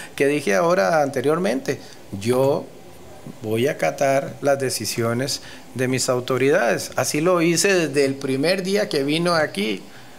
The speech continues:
un miércoles que jugamos contra el, el Santos de Guapiles. Ustedes me preguntaron que si iba a seguir.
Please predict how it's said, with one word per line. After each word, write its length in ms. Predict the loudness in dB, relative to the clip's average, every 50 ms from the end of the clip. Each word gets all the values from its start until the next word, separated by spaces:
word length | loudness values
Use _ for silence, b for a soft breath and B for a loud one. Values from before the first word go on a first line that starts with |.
| B B -6
un 220 | -2 -2 0 2
miércoles 580 | 2 4 4 2 2 0 0 0 0 0 -2 -2
que 100 | -2 -2
jugamos 480 | 0 0 2 2 2 2 2 0 -2 0
contra 560 | 0 0 0 0 2 2 4 4 4 4 2
el, 80 | 2
el 500 | 2 2 0 0 -2 -2 -2 -4 -4 -4
Santos 340 | 0 0 0 0 0 0 2
de 80 | 2 2
Guapiles. 500 | 4 4 2 2 2 0 -2 -2 -2 -2
Ustedes 360 | -6 -2 2 2 2 4 2
me 120 | 2 0
preguntaron 680 | 0 2 0 2 2 0 0 2 2 2 4 2 0 -4
que 140 | -4 -4
si 140 | -4 -2 0
iba 120 | 2 2 2
a 60 | 2
seguir. 320 | 0 0 0 0 0 0